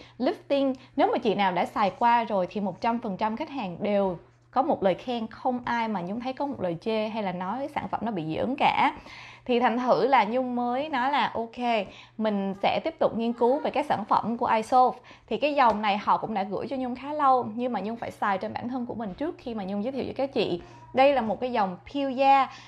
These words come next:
mà giúp làm cho cải thiện cái độ sáng trắng, cũng như là làm cho cái da của mình nó không có lão hóa nữa. Ờm, có rất là nhiều những chị mà làm facial và làm chuyên về facial thì các chị kiến thức sẽ là nhiều hơn em về da.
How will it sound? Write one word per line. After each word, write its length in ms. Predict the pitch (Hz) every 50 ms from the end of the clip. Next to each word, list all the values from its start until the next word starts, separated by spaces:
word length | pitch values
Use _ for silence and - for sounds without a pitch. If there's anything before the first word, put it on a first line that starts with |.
| - _ -
mà 520 | 208 214 214 202 196 190 190 185 180 - - - -
giúp 160 | 233 330 349 -
làm 240 | - 226 214 185 277
cho 100 | - 240
cải 280 | - 226 - - 214
thiện 340 | 226 - 247 220 165 160 160
cái 120 | - 254 240
độ 160 | 220 170 -
sáng 320 | - - 220 214 262 311
trắng, 300 | - 269 226 226 277 370 -
cũng 200 | 196 180 208 240
như 140 | 240 240
là 140 | 233 226 196
làm 300 | 190 196 190 180 170 175
cho 100 | 170 202 202 196 - - - _ _ -
cái 120 | 285 262
da 180 | 247 233 220 208
của 120 | 247 175
mình 160 | 214 240 202
nó 60 | 175 233
không 300 | - - - 233 226 226
có 80 | 269
lão 180 | 262 - - 233
hóa 340 | 214 233 220 214 233 285 320
nữa. 340 | 226 196 - - 233 294 - - - - - - - - - - - - - _
Ờm, 500 | - - 233 240 233 240 233 240 233 233
có 140 | 226 - 349
rất 160 | 349 415 440
là 80 | 453 294
nhiều 400 | 226 214 220 233 233 226 220 208
những 300 | 208 196 - - 240 254
chị 360 | 254 220 170 - 135 180 185 -
mà 140 | - 226 196
làm 200 | 202 208 196 185 -
facial 580 | 277 247 240 240 - 214 196 185 180 180 175 170
và 280 | 202 202 202 185 180
làm 220 | 180 185 180 175 170 170 165 -
chuyên 240 | - 285 294 294 285
về 180 | 285 208 165 -
facial 280 | 214 220 220 - 196 170
thì 80 | 202
các 180 | 202 294 311 -
chị 80 | 196
kiến 220 | - - 240 254 -
thức 180 | 339 381 381
sẽ 200 | - - - -
là 100 | 220 247
nhiều 260 | 214 175 196 214 190 196
hơn 200 | 220 247 233 233
em 280 | - 226 233 233 226 202
về 160 | 214 196 175
da. 400 | 160 170 214 220 226 226 214